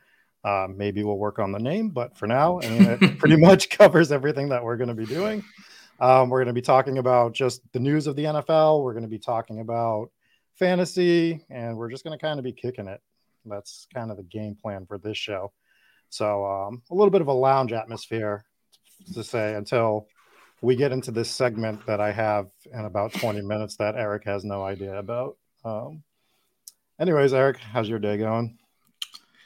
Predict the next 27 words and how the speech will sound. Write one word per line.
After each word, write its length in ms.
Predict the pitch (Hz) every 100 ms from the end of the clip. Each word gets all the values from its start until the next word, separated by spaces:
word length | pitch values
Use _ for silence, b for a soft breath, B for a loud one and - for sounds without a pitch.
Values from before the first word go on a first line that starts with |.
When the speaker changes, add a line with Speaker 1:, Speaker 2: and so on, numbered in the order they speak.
| b b 127
Speaker 2:
It's 560 | 127 - - - - 110
an 140 | 107
interesting 480 | 117 135 131 131 123
day. 520 | 117 123 139 143 - _ _ 123
I'm 80 |
excited. 420 | 147 - 160 156 110
I'm 140 | 120
excited 400 | 113 127 135 135
for 80 | 107
the 80 | 98
show. 320 | 139 101 85
A, 180 | 147 185
I'm 100 | 120
excited 540 | - 117 104 98 -
for 80 | 104
you. 460 | 101 135 107 104
First 260 | - 139 135
of 80 | 95
all, 140 | 95
shout 260 | - 104 101
out 160 | 98
to 80 | -
you, 340 | 92 95 101 104
Rob 280 | 92 98 -
Coakley 380 | 95 95 98
at 160 | 85 92
King, 320 | 110 110 113